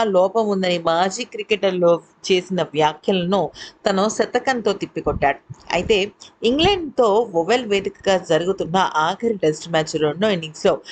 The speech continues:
యశస్వి జైస్వాల్ నూట ఇరవై ఏడు బంతుల్లో సెంచరీ పూర్తి చేసుకున్నాడు కదా. అయితే, ఈ క్రమంలో ఒక అద్భుతమైన సంఘటన జరిగింది. ఆ సంఘటనకి మొత్తం అక్కడ మైదానం దద్దరిల్లడమే కాదు, భారతదేశం అంతా కూడా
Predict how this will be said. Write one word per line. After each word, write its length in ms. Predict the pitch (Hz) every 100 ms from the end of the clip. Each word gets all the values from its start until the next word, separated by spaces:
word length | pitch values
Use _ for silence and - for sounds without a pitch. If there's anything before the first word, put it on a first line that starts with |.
| -
యశస్వి 480 | - 214 285 285 277
జైస్వాల్ 540 | 214 185 175 - 175 151
నూట 200 | 160 180
ఇరవై 240 | 208 185
ఏడు 140 | 175 165
బంతుల్లో 420 | 151 156 175 180
సెంచరీ 440 | 202 165 - - 196
పూర్తి 260 | - 156
చేసుకున్నాడు 440 | 156 147 - 143 139
కదా. 200 | 151 214 330 - - -
అయితే, 280 | 190 202 277
ఈ 120 | 247 196
క్రమంలో 560 | - 180 185 208 202 233 -
ఒక 120 | - 175
అద్భుతమైన 680 | 151 - - 285 311 220 196
సంఘటన 440 | 160 165 190 180
జరిగింది. 460 | 160 151 151 - - - - -
ఆ 120 | 185 185
సంఘటనకి 720 | - 175 202 262 226 190 247 196 143
మొత్తం 360 | 147 - 247 180 185 _ -
అక్కడ 280 | 151 - 196 165 151 - _ _ _ 160
మైదానం 580 | 165 175 220 262 233 175
దద్దరిల్లడమే 640 | 156 151 214 214 190 180
కాదు, 280 | - 156 202 220 -
భారతదేశం 800 | 170 196 262 277 254 202 196 185
అంతా 240 | 175 190 175
కూడా 240 | 190 196